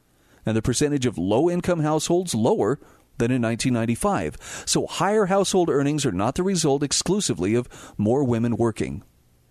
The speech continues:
A second, relatively minor reason is that the number of people in the typical American household is today lower than in the past. With any given amount of household income now being shared by a smaller number of people than in the past,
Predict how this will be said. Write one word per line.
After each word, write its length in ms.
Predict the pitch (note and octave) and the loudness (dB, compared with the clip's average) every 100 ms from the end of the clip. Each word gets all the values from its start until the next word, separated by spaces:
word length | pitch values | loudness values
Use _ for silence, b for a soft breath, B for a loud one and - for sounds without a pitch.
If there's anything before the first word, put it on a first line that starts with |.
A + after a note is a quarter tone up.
| - _ B B B - | -20 _ B B B -4
A 80 | A#2 | 0
second, 420 | A3+ C3+ G3 D#3+ | 0 0 0 0
relatively 540 | B2+ D#3+ D#3+ D3 D3+ | 0 0 0 0 0
minor 340 | A#2 A#2 E3 D#3 | 2 0 0 2
reason 340 | C#3+ C#3+ E3 | 2 2 0
is 100 | A#2+ | 0
that 120 | C3 | 0
the 100 | B2+ | 0
number 320 | A#2 B3 B3 | 0 0 0
of 120 | G#3 - | 0 0
people 400 | D3 - E3+ - B - | 0 0 0 -2 B -4
in 120 | C#3+ | -2
the 60 | A#2 | 0
typical 460 | - A3 F#3 F#3 | 0 0 2 2
American 380 | C#3+ B2+ D3 C#3 | 2 0 0 -2
household 440 | A#2+ B2+ - C#3 B B B | -2 -2 0 -2 B B B
is 160 | D3+ - | -2 0
today 300 | C#3 F3+ F3 | 0 0 0
lower 600 | B2+ B2+ G#3+ G3 D#3+ C3+ | 0 2 4 2 2 0
than 180 | C#3 C3+ | 0 0
in 100 | C#3+ | 0
the 60 | |
past. 580 | - A3 E3 G2 - - _ _ _ _ _ _ _ _ _ _ _ _ _ - B B - | -2 -2 -2 -2 -4 -6 _ _ _ _ _ _ _ _ _ _ _ _ _ -20 B B -2
With 160 | B2 | 0
any 160 | A#3 G#3+ | 0 0
given 260 | D#3+ F3 | 0 0
amount 320 | E3+ B2 C3 C#3 | 0 0 0 0
of 80 | |
household 400 | B2 B2 - B2+ | 0 0 0 0
income 360 | A#2+ A#2+ C3+ C3+ | 0 0 -2 0
now 200 | A2 A#2 | 0 0
being 240 | A#2+ A#2+ | 0 0
shared 400 | A#2+ - A2+ C3 | 0 0 0 0
by 140 | A#2+ F#2+ | 0 -2
a 80 | E2 | -2
smaller 380 | - A#2 B2+ | 0 0 0
number 260 | B2+ B2 B2+ | 0 0 -2
of 100 | A2+ | 0
people 300 | B2 B2 D3+ | -2 0 -2
than 160 | C3 F#2+ | -2 -2
in 100 | G2 | -2
the 80 | |
past, 420 | - A2+ C3+ - | -2 -2 -2 -6